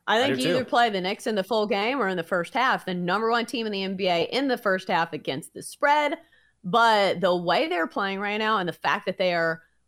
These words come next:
Speaker 1: I'm not gonna say, like, completely healthy, but, like, for the most part they are. Mitchell Robinson back in the lineup, playing with a ton of confidence. And plus, this line has moved. It went from, uh, the Knicks laying one to now it's two and a half.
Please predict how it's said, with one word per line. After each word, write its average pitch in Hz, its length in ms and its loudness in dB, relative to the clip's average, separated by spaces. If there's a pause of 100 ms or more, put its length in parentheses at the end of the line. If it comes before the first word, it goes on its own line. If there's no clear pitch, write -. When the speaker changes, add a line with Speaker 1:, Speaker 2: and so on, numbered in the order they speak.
(120)
Speaker 1:
I'm 254 100 2
not 392 120 2
gonna 247 100 -2
say, 233 180 0
like, 185 200 0
completely 202 600 -2
healthy, 302 360 0
but, 208 240 2
like, 180 260 -2
for 240 160 0
the 202 100 0
most 208 280 -2
part 185 180 0
they 139 120 -2
are. 123 160 -4
Mitchell 190 340 -4
Robinson 175 460 -2
back 160 280 -4
in 147 60 -12
the 135 60 -10
lineup, 208 380 -4 (300)
playing 202 200 2
with 175 140 -4
a 160 40 -4
ton 160 220 -4
of 147 120 -8
confidence. 233 640 -2 (220)
And 214 100 0
plus, 415 180 2
this - 200 0
line 254 200 2
has 175 140 -2
moved. 180 400 -2
It 190 80 2
went 247 240 -2
from, 202 360 0 (260)
uh, 175 180 4
the 190 140 0
Knicks 233 260 -2
laying 185 320 -2
one 226 420 -2 (220)
to 196 140 0
now 185 260 2
it's 202 140 -4
two 208 220 -2
and 165 80 0
a 175 40 -2
half. 247 360 -2